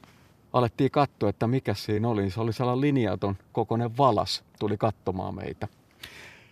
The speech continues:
Ja tietysti oli, oli Jäämeren kirkas, kristallinkirkas vesi ja auringon paiste ja se tunne, kun tällainen järkelemäisen kokoinen valas menee tällaisen meidän pienen avoveneen ali siitä niin kuin kosketusetäisyydellä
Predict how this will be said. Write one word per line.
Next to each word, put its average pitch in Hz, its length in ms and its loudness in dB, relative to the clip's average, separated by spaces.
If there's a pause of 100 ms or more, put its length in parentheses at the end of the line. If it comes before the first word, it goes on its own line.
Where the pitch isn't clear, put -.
(360)
Ja 131 100 4 (380)
tietysti 110 280 2
oli, 98 220 0
oli 98 280 -2 (460)
Jäämeren 107 460 2
kirkas, 110 420 0
kristallinkirkas 92 1040 -2
vesi 127 360 4
ja 92 140 0
auringon 104 600 2
paiste 110 420 0
ja 87 200 -4 (640)
se 123 160 2
tunne, 156 480 4
kun 104 200 -2 (140)
tällainen 107 400 2
järkelemäisen 98 840 0
kokoinen 98 460 0
valas 117 400 2
menee 101 260 0
tällaisen 95 380 -4
meidän 98 200 0
pienen 104 400 0
avoveneen 95 640 2
ali 107 280 4
siitä - 240 -4
niin 101 80 -4
kuin - 140 -4
kosketusetäisyydellä 95 1300 0